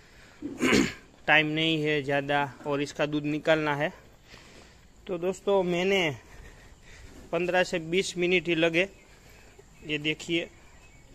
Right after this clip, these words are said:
स्पेशल इसके लिए मैंने ये बना लिया। ये हमारी गमाण है,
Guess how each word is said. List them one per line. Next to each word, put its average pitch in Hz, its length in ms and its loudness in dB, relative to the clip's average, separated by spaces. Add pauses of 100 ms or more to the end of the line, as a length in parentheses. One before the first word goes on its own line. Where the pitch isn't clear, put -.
(1900)
स्पेशल 170 500 -4
इसके 175 260 -4
लिए 180 220 0
मैंने 170 300 0
ये 160 80 0
बना 165 260 0
लिया। 165 300 -2 (2000)
ये 170 140 2
हमारी 165 360 0
गमाण 175 360 2
है, 170 180 0